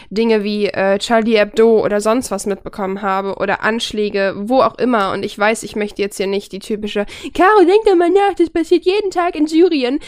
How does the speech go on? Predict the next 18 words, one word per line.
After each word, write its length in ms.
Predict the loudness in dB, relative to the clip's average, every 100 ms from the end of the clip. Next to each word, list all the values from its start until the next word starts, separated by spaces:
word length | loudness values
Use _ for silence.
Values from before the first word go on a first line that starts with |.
| -12
Ja, 240 | -4 -2 0
aber 140 | -4
ich 120 | -8
rede 180 | -8 -8
jetzt 100 | -8
hier 80 | -6
nur 200 | -6 -6
von 200 | -6 -6
dem, 160 | -6 -6
was 160 | -8
von 180 | -8 -8
unseren 420 | -8 -6 -4 -4
westlichen 480 | -6 -6 -10 -8 -4
Medien 320 | -4 -2 -6
kommuniziert 680 | -4 -4 -2 -4 -4 -8 -6
wird. 140 | -10 -12 -20 -14 -10
Deshalb, 420 | -4 -4 -4 -6
ähm, 420 | -6 -4 -6 -8